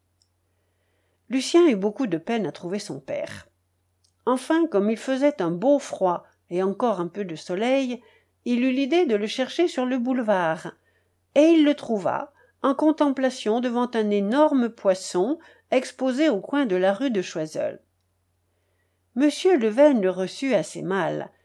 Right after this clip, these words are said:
et ne voulut point monter en cabriolet. « Au diable ton casse-cou,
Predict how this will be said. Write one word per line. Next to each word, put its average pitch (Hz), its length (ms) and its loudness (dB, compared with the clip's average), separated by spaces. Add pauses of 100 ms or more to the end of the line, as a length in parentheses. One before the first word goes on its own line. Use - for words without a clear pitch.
(140)
et 226 100 -2
ne 269 140 4
voulut 294 340 2
point 359 300 4
monter 269 380 2
en 247 120 -2
cabriolet. « 202 800 -4 (840)
Au 185 140 0
diable 233 520 4
ton 175 180 -4
casse-cou, 220 680 0